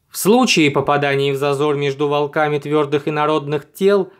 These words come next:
в предохранительных приспособлениях двадцать и подшипниках подвижных валков срезаются калиброванные штифты. Это предохраняет восьмивалковую мельницу от поломок.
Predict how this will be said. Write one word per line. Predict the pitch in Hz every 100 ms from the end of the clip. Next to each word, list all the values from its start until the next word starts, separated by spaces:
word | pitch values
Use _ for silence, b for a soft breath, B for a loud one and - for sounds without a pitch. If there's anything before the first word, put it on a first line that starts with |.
| B
в | _
предохранительных | 165 160 160 170 175 170 180 175 170 170
приспособлениях | - 170 165 - 165 - 165 165 170 165 170 165
двадцать | 151 160 151 - - - - _ _ _ _
и | 170 196
подшипниках | 202 180 175 180 - 185 180 175 175 180 180 180 180 -
подвижных | 165 160 156 165 156 147 139
валков | 123 110 - 185 196 B B B
срезаются | - 156 139 117 147 160 143 139 - 143
калиброванные | 143 123 104 95 92 107 127 117 110 107 107
штифты. | - - 117 - 76 - _ _ _ _ _ _ _
Это | 180 185 175
предохраняет | 180 185 185 185 185 143 117
восьмивалковую | 113 110 - 123 117 113 113 139 135 123 120 110 104
мельницу | 127 180 180 160 151 - - 147 143 B B B
от | 135 -
поломок. | 147 139 98 80 -